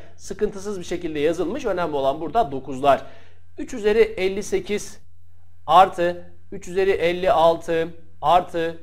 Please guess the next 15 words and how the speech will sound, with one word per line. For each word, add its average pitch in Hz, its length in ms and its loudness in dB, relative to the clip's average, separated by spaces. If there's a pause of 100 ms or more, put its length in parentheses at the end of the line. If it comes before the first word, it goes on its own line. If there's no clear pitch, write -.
(160)
üç 190 140 -10
üzeri 185 240 -2
elli 170 360 0
dört 165 280 0 (280)
bölü. 160 340 0 (120)
Alt 247 220 6
tarafta 151 340 2
dokuz 208 340 -4
var. 123 240 2
Dokuzu 220 460 2 (560)
üç 285 160 -8
üzeri 233 280 -2
iki 208 240 0
olarak 196 360 6
yazdım. 156 480 4